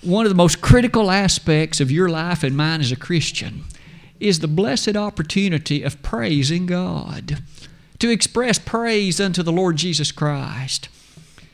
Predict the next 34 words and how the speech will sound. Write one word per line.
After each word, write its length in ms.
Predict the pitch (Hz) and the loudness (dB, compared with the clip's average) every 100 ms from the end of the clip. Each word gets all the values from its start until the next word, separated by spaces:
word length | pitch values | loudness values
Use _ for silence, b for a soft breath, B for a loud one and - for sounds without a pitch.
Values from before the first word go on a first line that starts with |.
| B | B
You 180 | - 160 | 4 6
and 80 | 170 | 8
I 160 | 160 180 | 6 2
know 520 | 190 190 147 123 127 | 0 0 0 0 -2
that 180 | 135 160 | -2 -4
we 160 | 185 | -2
have 240 | 156 160 170 | -2 -2 -6
the 80 | |
privilege 680 | 202 - 175 147 127 131 170 | -8 0 6 6 6 0 0
of 120 | 143 120 | 0 2
doing 300 | 151 156 139 | 2 2 0
that 260 | 143 156 | 0 0
in 160 | 139 123 | 0 0
many 200 | 165 147 | -2 -2
ways, 600 | 131 160 180 147 127 123 | -2 -2 -2 -4 -4 -6
but 140 | 131 | -4
surely 640 | - - 196 220 220 240 | -2 -2 0 0 2 0
one 280 | 214 180 196 | 0 0 0
of 60 | 208 | 2
the 80 | 220 | 2
ways 520 | 170 180 196 214 185 | 2 2 2 2 2
that 160 | 175 | -2
is 220 | - 156 156 | 0 0 0
lifted 680 | 202 233 - - 220 208 180 B B - | 2 2 0 -6 -6 -4 -6 B B -6
in 120 | 143 | -4
such 400 | - - 156 175 | -2 0 0 0
a 80 | 156 | 0
highlighted 560 | 143 165 156 156 156 156 | 0 0 -2 -4 -4 -4
fashion 640 | 160 165 156 147 127 123 B B B B _ | -4 -2 -2 -2 -4 -6 B B B B _
is 200 | - 139 | 0 2
the 140 | 131 123 | 2 0
avenue 360 | 127 120 123 | 0 0 0
of 120 | 143 | 0
singing. 580 | - 139 123 123 123 135 | 0 0 -2 -6 -8 -10